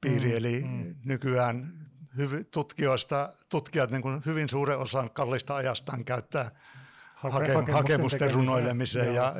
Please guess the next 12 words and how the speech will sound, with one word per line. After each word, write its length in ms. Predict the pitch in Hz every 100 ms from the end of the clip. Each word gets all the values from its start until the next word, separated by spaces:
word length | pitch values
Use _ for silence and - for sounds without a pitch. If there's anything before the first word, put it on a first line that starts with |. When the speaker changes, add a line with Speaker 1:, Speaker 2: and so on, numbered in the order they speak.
| 170
Speaker 1:
ja 180 | 131 120 -
Excelien 500 | 120 - 143 120 117
pyörittämiseen. 800 | 135 113 110 - 120 123 135 120 117 - -
Siitä 260 | - 143 123
Speaker 2:
Mm. 40 |
Speaker 1:
pitäisi 260 | 113 120 -
päästä 400 | 143 131 135 131
eroon. 180 | 123 - - -
Speaker 2:
Kyllä. 340 | - 123 113 120 - - - -
No 100 | 151
sit 160 | 214
ihan 320 | 202 196 196